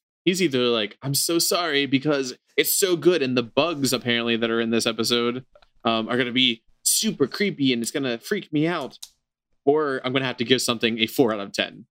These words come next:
But we'll see what happens. <laughs> Um, I'm still kick-, sticking with, uh, the meeting their dad by episode twelve. Um, whether they flip-flop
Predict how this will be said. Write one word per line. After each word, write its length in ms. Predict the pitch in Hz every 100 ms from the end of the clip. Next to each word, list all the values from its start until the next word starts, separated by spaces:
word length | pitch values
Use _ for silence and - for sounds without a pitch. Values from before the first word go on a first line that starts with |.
| _
But 80 | -
we'll 120 | 131
see 140 | 135 165
what 100 | 147
happens. 840 | 107 160 160 117 - - - -
<laughs> 60 | - 208 - 247 202 262 - - - - - - 202 - - - _ _ _ 247 240 180 -
Um, 500 | - 107 107 110 113 - -
I'm 100 | 147
still 240 | - 208
kick-, 360 | 180 175 156 - -
sticking 560 | - - 147 139 127
with, 240 | 120 120 -
uh, 380 | 110 104 107 117 -
the 100 | 120
meeting 260 | 117 117
their 100 | 117
dad 340 | 113 117 110 110
by 300 | 110 107 104
episode 440 | 92 110 - 110
twelve. 440 | 107 110 104 104 101 _ _ _ -
Um, 500 | 110 107 107 113 127
whether 360 | 131 143 143 135
they 380 | 120 117 117 - _ -
flip-flop 600 | 131 - 123 117 -